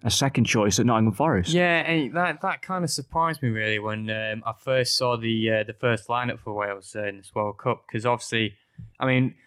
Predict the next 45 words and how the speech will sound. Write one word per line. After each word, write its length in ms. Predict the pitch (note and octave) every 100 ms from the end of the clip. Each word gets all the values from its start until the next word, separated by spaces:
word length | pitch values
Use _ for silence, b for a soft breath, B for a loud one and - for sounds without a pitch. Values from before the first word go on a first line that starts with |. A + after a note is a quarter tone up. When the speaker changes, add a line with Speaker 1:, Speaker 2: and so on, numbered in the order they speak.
| b b
Speaker 2:
Hennessy 680 | D#3 F3+ D3 - C3+ A#2+ A2+
was 220 | B2 A2+
sort 280 | - C3 A2+
of, 80 | A2+
like, 280 | A2+ -
past, 640 | - C3+ C3+ - - - - _
past 320 | - C3+ - -
his, 180 | G#2+ - _
he 160 | B2+
looked 160 | B2+ C3+
like 160 | B2 -
he 60 |
was 100 | A2
Speaker 1:
Yeah, 220 | D#3+ G#3
Speaker 2:
past 100 | F#3
Speaker 1:
I 40 | B2+
mean, 120 | D3+
Speaker 2:
his 140 | D#3
Speaker 1:
he's, 60 | A#2
Speaker 2:
time. 280 | A2+ A2+ G2 - -
Speaker 1:
I 60 |
think 200 | C3+ F3+ F3+
he 80 |
was 120 | D#3+ D3
at 120 | -
Crystal 320 | E3+ D3+ D3+
Palace, 680 | - B2+ G2 G2 A2 - - - _ _ -
and 140 | A#2
then 340 | A2+ B2 A#2 A#2
I 100 | G#2+
believe 400 | G#2+ A#2 D3 F#3+
he 60 | F#3
had 100 | D#3
a 60 |
stint 420 | C3 - C#3 B2+
at 140 | A#2+ A2
Burnley, 600 | B2 B2+ A2+ F#2+ F2+ -
and 160 | G#2+ A2
now 180 | A#2+ B2+
he's 140 | A#2
come 140 | A#2
Speaker 2:
Yeah. 40 | A#2
Speaker 1:
to 120 | B2+
Nottingham 300 | A#2+ A#2 A2
Forest. 540 | - B2+ G#2 F2+ -